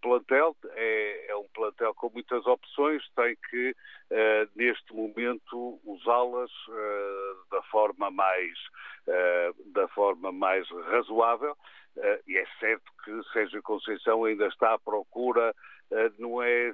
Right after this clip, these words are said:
do seu onze, mas de três ou quatro jogadores essenciais para determinadas posições, que têm variado,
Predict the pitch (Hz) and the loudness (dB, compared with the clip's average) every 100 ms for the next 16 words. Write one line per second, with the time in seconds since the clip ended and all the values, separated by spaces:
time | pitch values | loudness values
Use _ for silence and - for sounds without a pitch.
0 | _ 135 127 - 127 123 131 135 117 92 | _ -12 -12 -6 -2 2 4 2 0 -4
1 | 98 110 98 101 98 131 131 113 113 - | -4 -2 0 -4 -2 2 2 2 -2 2
2 | 127 113 - 110 113 107 117 104 107 - | 0 0 -6 -12 -6 -6 -6 -8 -12 -14
3 | 117 101 110 107 110 - - - - - | -12 -10 0 2 2 -2 -18 -20 -20 0
4 | 110 107 110 - 113 107 113 113 113 - | 2 4 0 -2 -6 -4 -2 -2 -2 -6
5 | - 101 127 - 175 - - - 123 123 | -18 -16 -12 -4 -4 -4 -18 -6 0 0
6 | 127 113 98 117 117 117 127 127 | -2 -8 -8 -6 0 2 2 0